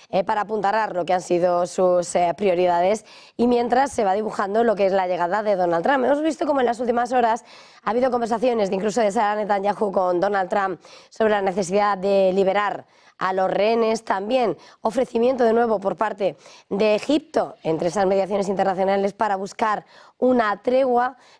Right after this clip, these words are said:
No sé si en esta cuenta atrás para el cambio en la Casa Blanca puede ayudar ahora mismo a, a desatascar algo lo que está pasando, eh,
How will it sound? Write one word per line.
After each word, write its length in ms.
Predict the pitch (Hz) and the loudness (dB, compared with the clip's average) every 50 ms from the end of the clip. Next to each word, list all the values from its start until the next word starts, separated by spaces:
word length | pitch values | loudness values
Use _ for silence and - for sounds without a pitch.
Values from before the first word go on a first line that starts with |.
| _ - | _ -2
No 100 | 247 254 | -2 0
sé 160 | - 311 311 | 0 0 -2
si 420 | - - 320 294 277 269 269 240 - | 0 2 2 4 4 4 4 4 2
en 300 | 226 233 233 226 220 226 | 2 2 2 2 2 0
esta 380 | - 226 220 - - 285 277 - | 0 -2 -2 -2 -4 -4 -4 -2
cuenta 500 | - 254 262 269 294 294 269 226 247 226 | -2 0 0 2 0 0 0 0 0 0
atrás 400 | 214 214 226 240 233 226 202 - | 2 0 0 2 0 -2 -4 -4
para 580 | - 208 202 208 196 190 185 185 185 175 - - | -4 -4 -2 0 0 0 0 0 -2 -2 -4 -4
el 200 | - 208 208 196 | -4 -4 -4 -4
cambio 400 | - - 247 247 254 247 214 196 | -2 -2 0 0 0 0 0 0
en 60 | 190 185 | 2 2
la 120 | 180 170 | 0 -2
Casa 240 | 196 208 196 220 190 | -4 -4 -2 -2 0
Blanca 420 | 185 185 185 175 196 196 220 214 - - - - - - - _ _ - | 0 -2 -2 -2 -4 -4 -4 -6 -12 -20 -20 -20 -20 -20 -20 _ _ -2
puede 420 | - 269 285 294 302 349 330 - - | 0 2 2 2 2 0 0 0 -2
ayudar 640 | - 269 247 233 233 233 214 220 202 214 254 277 - - - | -4 -4 -4 -4 -4 -2 0 0 2 0 -2 -4 -6 -6 -4
ahora 240 | 214 214 214 202 202 | -2 0 2 2 2
mismo 320 | 208 214 220 226 262 247 | 2 2 2 2 0 2
a, 920 | 220 202 185 180 175 170 165 165 160 156 156 156 - - - 170 160 160 165 | 2 2 2 0 0 0 0 0 0 0 -2 -4 -4 -6 -6 -6 -4 -4 -4
a 20 | 156 | -4
desatascar 640 | 147 202 - 196 170 - 185 175 - - 196 190 | -6 -6 -6 -6 -6 -6 -6 -6 -4 -4 -2 0
algo 260 | 185 196 226 240 226 202 | 0 -2 0 0 0 0
lo 100 | 185 180 | 2 0
que 40 | |
está 220 | 190 - - 196 185 | -2 -2 -2 -4 -4
pasando, 480 | 202 190 196 190 190 196 190 190 - - - - - - _ _ _ | -2 -2 -2 -2 0 0 0 -2 -2 -8 -20 -20 -20 -20 _ _ _
eh, 520 | - 185 202 196 190 190 190 185 190 180 | 0 2 4 4 4 4 4 2 2 0